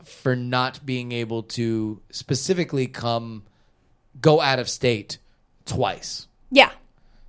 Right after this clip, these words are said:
Speaker 2: Uh,
Speaker 1: Because
Speaker 2: it's a
Speaker 1: they, 'cause everyone's going out of state. None of your bridesmaids live in Atlanta.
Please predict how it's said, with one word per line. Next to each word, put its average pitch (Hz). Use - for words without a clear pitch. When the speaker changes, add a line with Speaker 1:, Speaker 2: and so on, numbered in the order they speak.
Speaker 2:
Uh, 131
Speaker 1:
Because 131
Speaker 2:
it's 123
a 277
Speaker 1:
they, -
'cause 131
everyone's 170
going 139
out 127
of 117
state. 123
None 165
of 156
your 139
bridesmaids 127
live 123
in 123
Atlanta. 104